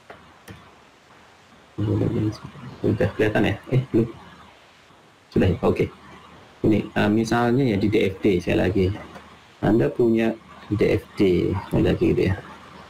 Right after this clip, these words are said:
Nah, external entity, ah,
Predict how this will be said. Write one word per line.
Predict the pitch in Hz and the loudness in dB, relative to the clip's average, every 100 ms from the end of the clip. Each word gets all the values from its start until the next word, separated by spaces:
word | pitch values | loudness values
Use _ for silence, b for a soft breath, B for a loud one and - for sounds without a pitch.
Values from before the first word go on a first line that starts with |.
| - - - - - - - - - - - - - - - - | -20 -20 -20 -20 -20 -20 -20 -20 -20 -20 -20 -20 -20 -20 -14 -10
Nah, | - | -8
external | - 98 92 | -2 0 2
entity, | 92 92 90 92 87 | 2 0 2 2 2
ah, | 87 92 | 0 0